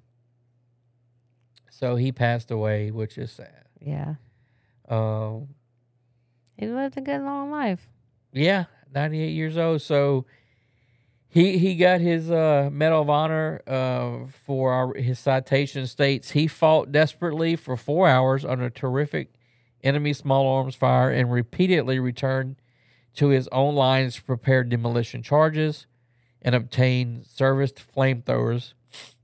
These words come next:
Speaker 1: before wiping out one enemy position after another.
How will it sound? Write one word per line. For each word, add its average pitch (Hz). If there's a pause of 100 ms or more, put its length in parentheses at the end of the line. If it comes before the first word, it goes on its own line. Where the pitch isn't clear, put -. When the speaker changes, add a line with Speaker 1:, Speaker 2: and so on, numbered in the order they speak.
(200)
Speaker 1:
before 135
wiping 135
out 131 (1000)
one 147
enemy 151
position 131
after 120
another. 113